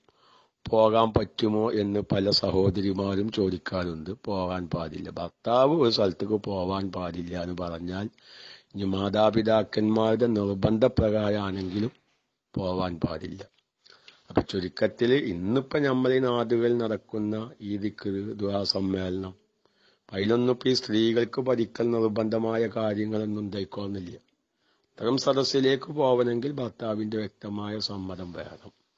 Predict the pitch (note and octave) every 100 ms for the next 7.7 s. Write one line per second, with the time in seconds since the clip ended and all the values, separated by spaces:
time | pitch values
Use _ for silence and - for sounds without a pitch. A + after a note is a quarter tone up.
0 | - _ _ _ _ - G#2 G#2+ A2+ B2
1 | C#3+ - - G#2+ A2 A#2 B2 C3+ C3+ C3+
2 | C#3 D3 D3 A#2 G2+ F#2+ D#2+ - - _
3 | _ _ _ _ _ _ _ - - F#2+
4 | F#2 - - F#2+ G#2 B2+ _ _ _ _
5 | _ _ _ _ _ G#2 F#2+ G2+ F#2+ _
6 | A2 G#2+ A2 G#2+ A#2+ E3 - A#2 A2 A#2
7 | A2 A2+ A2 A#2+ A2+ A2+ A2+